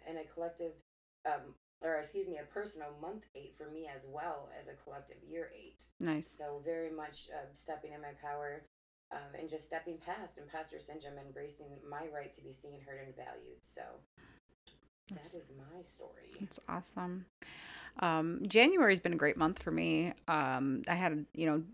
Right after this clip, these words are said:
Speaker 2: Capricorn, it was Capricorn season and moving, you know, into Aquarius, but, you know, mostly Capricorn there at the beginning.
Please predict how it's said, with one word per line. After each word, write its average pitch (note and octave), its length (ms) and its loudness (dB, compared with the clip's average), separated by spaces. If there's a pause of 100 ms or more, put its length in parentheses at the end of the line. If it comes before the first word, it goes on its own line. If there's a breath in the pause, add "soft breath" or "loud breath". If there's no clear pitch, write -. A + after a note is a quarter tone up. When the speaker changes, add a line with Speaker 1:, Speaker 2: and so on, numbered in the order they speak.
(320)
Speaker 2:
Capricorn, G#3+ 560 8
it - 20 4
was D#3 120 0
Capricorn E3+ 540 4
season F3+ 600 0
and C#3+ 380 2
moving, D#3+ 400 2
you D#3 80 2
know, D#3 120 0
into G#3+ 360 4
Aquarius, F3 640 4
but, D#3+ 280 2 (180)
you E3 120 2
know, D3 140 4
mostly E3+ 400 4
Capricorn E3 560 2
there D#3+ 100 4
at D#3 100 2
the E3+ 60 -2
beginning. D#3+ 520 2